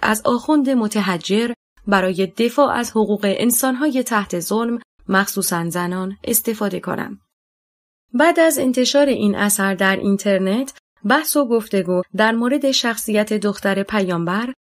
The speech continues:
و حقایقی که قرنهاست بر مردم پوشیده مانده و همچنین فتوایی که بر علیه نقاش و مسئولین سایت صادر شده بود، بالا گرفت. گردانندگان سایت که احساس خطر کرده بودند،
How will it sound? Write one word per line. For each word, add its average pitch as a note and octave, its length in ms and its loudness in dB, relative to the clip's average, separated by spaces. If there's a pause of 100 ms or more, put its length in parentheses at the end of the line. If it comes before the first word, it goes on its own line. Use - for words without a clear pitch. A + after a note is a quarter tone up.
(140)
و G#3+ 140 2
حقایقی G#3+ 680 0
که F#3+ 340 -2
قرنهاست G3+ 720 0
بر B3+ 160 2
مردم G3+ 420 0
پوشیده F3+ 460 -2
مانده E3+ 440 -2 (360)
و G#3+ 80 4
همچنین F#3+ 580 -2 (240)
فتوایی C4+ 500 2
که B3+ 120 -4
بر A3 200 2
علیه B3+ 420 0
نقاش G3 560 0
و G3 160 0
مسئولین A#3 640 0
سایت E3+ 340 -4
صادر F#3+ 320 0
شده G#3+ 300 -4
بود، A#3+ 240 0 (160)
بالا G3+ 300 -2
گرفت. - 520 -8 (260)
گردانندگان B3+ 800 2
سایت G#3 340 0
که G#3+ 180 2
احساس C4+ 360 0
خطر A#3 400 -2
کرده F#3+ 380 -4
بودند، G#3 560 -4